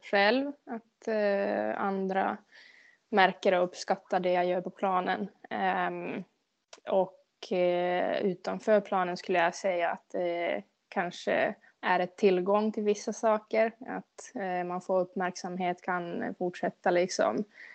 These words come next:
som jag och syrran gör. Vi har ett företag till exempel, så det hjälper i såna där,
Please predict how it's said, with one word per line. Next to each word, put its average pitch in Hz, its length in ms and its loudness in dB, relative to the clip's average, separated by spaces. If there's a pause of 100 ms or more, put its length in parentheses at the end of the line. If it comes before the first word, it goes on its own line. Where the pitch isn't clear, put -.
(260)
som 190 200 2
jag 175 160 4
och 175 80 2
syrran 180 400 2
gör. 175 180 2
Vi 185 80 -2
har 175 140 2
ett 180 100 -6
företag 180 640 4
till - 140 -4
exempel, - 460 -4
så 185 320 0
det 180 140 2
hjälper 180 420 2
i 180 280 2 (220)
såna 180 340 -2
där, 175 340 4